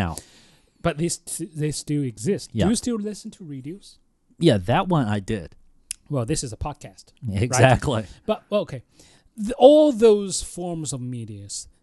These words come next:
Speaker 2: they used to be mainstream. They used to be dominant because
Speaker 1: Right.
Speaker 2: they are the only resource for information.
Speaker 1: Right.
Speaker 2: You know, uh,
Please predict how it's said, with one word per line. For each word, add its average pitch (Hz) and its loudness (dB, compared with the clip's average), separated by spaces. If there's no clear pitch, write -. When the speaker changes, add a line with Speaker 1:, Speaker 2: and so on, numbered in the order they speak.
Speaker 2:
they 151 0
used 143 -4
to 131 -10
be 120 -12
mainstream. 120 -12
They 156 -4
used 156 -6
to 143 -8
be 135 -8
dominant 110 -8
because 131 -4
Speaker 1:
Right. 98 2
Speaker 2:
they 151 0
are 139 -4
the 131 -12
only 233 0
resource 139 -4
for 127 -6
information. 143 -8
Speaker 1:
Right. 104 0
Speaker 2:
You 101 2
know, 151 -2
uh, 123 -10